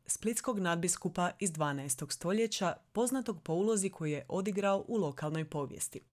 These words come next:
Bista glatke metalne površine prikazuje svećevo lice, mitru i biskupsko ruho. Od posebnog značaja je i barokna pokaznica iz osamnaestog stoljeća, posuda za izlaganje posvećene hostije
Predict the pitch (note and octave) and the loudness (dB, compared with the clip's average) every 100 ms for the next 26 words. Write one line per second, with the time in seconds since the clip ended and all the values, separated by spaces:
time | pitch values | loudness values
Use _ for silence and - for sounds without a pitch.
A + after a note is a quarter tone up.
0 | _ _ F3 G3+ G3 - E3 E3+ A3+ - | _ _ 0 2 2 0 2 2 2 0
1 | A3+ E3+ D#3+ D#3+ D#3+ D#3+ D#3 F3+ A#3 - | -2 0 2 2 4 2 2 0 2 0
2 | A#3 A#3 G#3+ A#3+ - G3 F#3 G3+ F#3+ - | 0 0 0 -2 2 2 2 2 2 2
3 | E3+ D#3 - D3+ D3+ D#3+ G#3+ - B3 A3+ | 0 0 0 0 0 0 0 -2 -2 -2
4 | - F#3 A#3+ - B3+ A3 - C4+ F3 D#3 | -2 0 0 0 -2 -2 -4 -4 -2 -2
5 | - - - D3+ D3+ - - - _ _ | -2 -2 0 0 -2 -4 -12 -14 _ _
6 | - G#3 - F#3 - E3+ D#3+ D3+ E3 G#3 | -4 -2 2 2 4 2 0 0 2 2
7 | - A3+ G3+ F#3+ F#3+ - A3+ F#3+ F#3+ F#3+ | 2 2 2 2 2 0 -2 2 2 0
8 | F3+ D3+ E3 F3+ G#3+ G3+ F#3 G3+ G3 G3+ | -2 -2 0 0 2 2 2 2 2 2
9 | - D3+ D3+ D3 - D#3 - F3 A3 B3 | 2 0 0 0 -2 -4 -2 0 2 2
10 | - F#3 D#3+ _ - C4+ - A#3+ F#3+ D#3+ | 0 0 0 _ 0 2 2 2 2 2
11 | D3+ D#3+ G3+ A#3 A3+ G#3+ - G3+ - G#3+ | 2 2 2 2 2 0 0 -2 0 -2
12 | - D3 C#3+ E3 G3+ - A#3+ A3 | -2 -4 -2 0 0 0 0 0